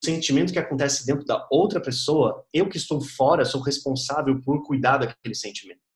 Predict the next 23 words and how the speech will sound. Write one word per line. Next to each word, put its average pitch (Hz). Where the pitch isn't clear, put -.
Veja, -
eu 113
não 131
tô 151
falando 151
pra 143
gente 123
dar 131
de 127
ombros 127
pra 123
necessidades 120
das 117
pessoas 113
que -
estão 113
à -
nossa 113
volta. 107
Nós 127
temos 147
vidas 135
interdependentes. 113